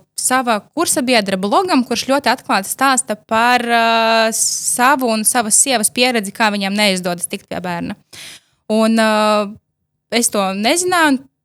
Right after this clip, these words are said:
nu, skaidrs, nu, nedalās cilvēki, nu, tā kā neiznāk, ka tur visu priekšā un nestāsta, bet tas blogs arī ir, uh,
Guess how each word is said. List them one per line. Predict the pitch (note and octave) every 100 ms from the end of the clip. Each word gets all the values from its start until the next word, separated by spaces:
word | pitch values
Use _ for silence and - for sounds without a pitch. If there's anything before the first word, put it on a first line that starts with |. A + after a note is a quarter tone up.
| _ _ A#3+
nu, | A#3+ G#3
skaidrs, | F#3+ - - - G#3 G3 F#3 -
nu, | G#3
nedalās | G3 G3+ A#3 A3 F#3 F3+
cilvēki, | - G#3 F3+ F3+
nu, | G#3
tā | G3 -
kā | F3+
neiznāk, | F#3 F3+ F3 E3 E3+
ka | _ -
tur | - F3 F3 F3+ -
visu | F#3 F#3 -
priekšā | G#3 - G#3
un | C4
nestāsta, | F#4+ D#4+ A#3 G#3+
bet | A3+
tas | A3+
blogs | G#3+ C#4 F4 -
arī | D#4 C#4+ A#3 A3
ir, | A3 G#3+
uh, | G#3 G#3 -